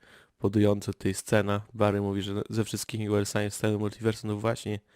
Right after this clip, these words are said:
z nim się pragnął najbardziej spotkać, się przedsta-, chciał przedstawić, ale ten właśnie Wells go zna. No,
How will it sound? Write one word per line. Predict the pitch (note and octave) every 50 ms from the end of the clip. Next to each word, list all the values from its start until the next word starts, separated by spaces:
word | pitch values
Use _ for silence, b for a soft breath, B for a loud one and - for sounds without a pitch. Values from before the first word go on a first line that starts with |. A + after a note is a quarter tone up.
| B B B B B B B B B B -
z | A2+
nim | A2 A2 G#2+
się | - - A2+ G#2+ G#2
pragnął | - - A2+ G#2+ G#2 G#2 G2+ G#2 - -
najbardziej | G#2+ A2 A2 G#2+ G#2+ B2 G#2+ G#2 G2 G#2+ G#2 F2+
spotkać, | - - - G#2+ G2 F#2+ - - - G#2+ G#2 -
się | - - - - G2+
przedsta-, | - - - G#2 - - - A2 A2 A#2+ -
chciał | - - - A2
przedstawić, | - - A2 G#2 G#2+ - - C3 A#2+ A2+ A2+ - -
ale | G#2+ G#2+ A2 A2+ - B B B B B B B B B B B B - -
ten | C#3 C#3+ C3+ B2
właśnie | A2 A#2 G#2 G#2 G#2+ - - - A2+ G#2 G#2 - -
Wells | G2+ G2+ G#2 G2+ G2 G#2
go | - - G#2
zna. | G#2+ A2+ A2 A2 G#2+ G#2 G2+ G2+ G2 G2+ - _ _ _ _ _ - - D3 _ C#3+ _ _ b b b b b b b b b b b _ _ _ - -
No, | -